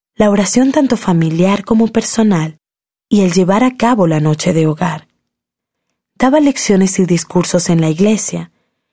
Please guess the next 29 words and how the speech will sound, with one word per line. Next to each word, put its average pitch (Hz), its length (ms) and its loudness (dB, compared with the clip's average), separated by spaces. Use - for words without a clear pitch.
pero 247 220 2
a 240 80 0
veces 247 560 -2
no 214 100 4
había 269 220 2
verdadera 185 500 0
caridad 185 500 0
en 165 120 0
mi 156 100 -4
corazón 165 640 -2
al 196 140 0
relacionarme 170 760 0
con 160 180 -2
los 151 140 -2
demás. 156 580 -4
Esa 269 240 0
noche 254 400 2
en 160 160 0
el 156 180 -2
templo, 160 580 -2
observé 190 460 0
detenidamente 202 1040 0
la 160 100 -2
brocha 175 320 0
que 175 140 -6
tenía 175 360 2
en 180 100 2
la 190 100 2
mano 147 460 -2